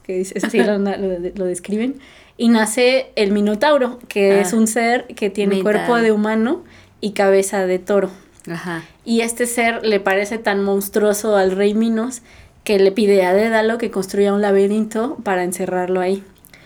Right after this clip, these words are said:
Speaker 1: Y entonces encierran al minotauro ahí, pero el minotauro, al ser un ser
Speaker 2: Ay, pobrecito.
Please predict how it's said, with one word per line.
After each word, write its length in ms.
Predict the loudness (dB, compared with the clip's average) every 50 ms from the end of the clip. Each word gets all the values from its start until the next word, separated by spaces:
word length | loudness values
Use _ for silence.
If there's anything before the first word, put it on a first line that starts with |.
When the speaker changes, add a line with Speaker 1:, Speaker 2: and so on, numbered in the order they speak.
| -20 -20 _ _ -4
Speaker 1:
Y 60 | -2
entonces 380 | -2 0 0 0 -2 -2 -4
encierran 400 | -4 -2 0 0 0 2 2 2
al 120 | 2 2 2
minotauro 520 | 2 2 0 -2 -2 -2 0 0 2 2
ahí, 300 | 2 2 0 0 -4 -6 -4
pero 140 | -2 0 0
el 60 | 2
minotauro, 460 | 2 2 2 2 2 2 2 2 2 2
al 140 | 0 0
ser 200 | -2 -2 -2 -2
un 120 | -2 -2 -4
ser 360 | -2 -2 0 0 0 -2 -6 -12 -12 -8
Speaker 2:
Ay, 200 | -6 -6 -6 -6
pobrecito. 520 | -6 -6 -6 -6 -8 -10 -12 -14 -16 -14